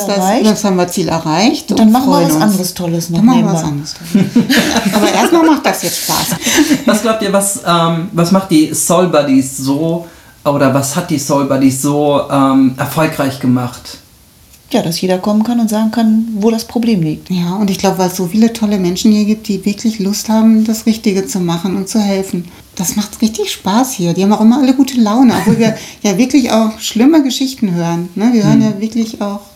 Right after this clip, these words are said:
Speaker 1: ja, es ist ja nicht immer ein schönes Thema, so eine Krise, eigentlich nie,
Speaker 2: Nee.
Speaker 1: ne? Ähm, und trotzdem, wenn die sich dann hier treffen und die kennen sich dann ja auch alle und manche lernen sich erst kennen. Wir haben zum Beispiel eine Studentin, die hat jetzt ihren, äh,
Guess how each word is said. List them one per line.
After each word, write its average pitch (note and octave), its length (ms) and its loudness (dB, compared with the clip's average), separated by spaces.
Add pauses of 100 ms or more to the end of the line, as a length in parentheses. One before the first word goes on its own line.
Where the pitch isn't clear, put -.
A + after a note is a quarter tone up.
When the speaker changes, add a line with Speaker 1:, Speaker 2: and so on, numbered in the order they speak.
Speaker 1:
ja, E3+ 400 -2
es - 360 -8 (520)
ist - 80 -10
ja A3 100 4
nicht A#3+ 160 4
immer A#3 180 4
ein D#3+ 140 0
schönes E3 340 -4
Thema, D#3+ 300 -2
so E3 80 -4
eine - 120 0
Krise, E3 380 -4
eigentlich - 340 -2
nie, G#3+ 280 4 (320)
Speaker 2:
Nee. F#3 180 0
Speaker 1:
ne? B3 180 4 (600)
Ähm, F#3 560 -2
und F#3+ 100 -2
trotzdem, G#3 460 -2
wenn F3+ 100 0
die F3 100 -2
sich F#3+ 200 -6
dann F3+ 180 -2
hier F3 140 -4
treffen C4+ 500 2
und G3+ 260 -4 (440)
die - 60 0
kennen D#4+ 260 4
sich C4+ 160 2
dann B3 180 4
ja G#3 220 4
auch G#3 60 -2
alle A3 260 2
und G#3 100 0
manche G3+ 320 0 (300)
lernen D4 260 4
sich C4+ 180 0
erst A3+ 200 -2
kennen. G#3+ 260 0
Wir G3 80 -2
haben G3 120 -4
zum G3+ 140 -4
Beispiel F#3+ 280 -2
eine A3 220 4
Studentin, G3+ 480 -2
die F#3+ 160 -2
hat G3 160 -6
jetzt F3 160 -6
ihren, F3+ 240 -2
äh, E3+ 340 -4